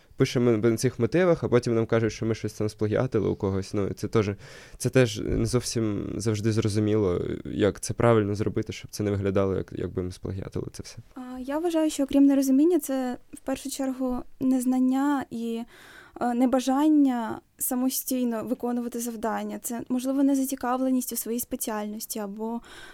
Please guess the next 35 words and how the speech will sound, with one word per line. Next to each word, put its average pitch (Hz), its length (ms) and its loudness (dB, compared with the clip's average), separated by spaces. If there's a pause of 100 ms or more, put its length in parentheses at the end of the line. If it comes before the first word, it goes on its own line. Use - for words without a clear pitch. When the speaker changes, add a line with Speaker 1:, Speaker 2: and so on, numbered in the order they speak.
Speaker 2:
просто 285 340 4
лінощі 247 480 4
звичайні, 220 720 -2
або 247 480 0 (760)
студенти 370 400 2
часто 339 300 0
думають, 302 420 6
що 240 460 -2
якщо 247 260 0
цю 277 120 0
роботу 269 280 2
вже 247 120 -4
хтось 254 220 -4
виконав 320 400 4
і 240 40 2
вона 233 200 -2
є 233 120 0
в 233 60 -2
мережі, 262 400 2
є 247 100 4
доступна, 262 500 2
то 226 420 -2 (340)
її 277 200 8
можна 381 220 8
просто 294 260 2
взяти, 226 320 2
навіщо 269 240 0
витрачати 247 440 0
на 247 60 2
це 240 120 -2
час? - 420 -8 (120)
А 240 500 0
стосовно 311 500 4
випадків, 269 800 0
е, 226 280 -2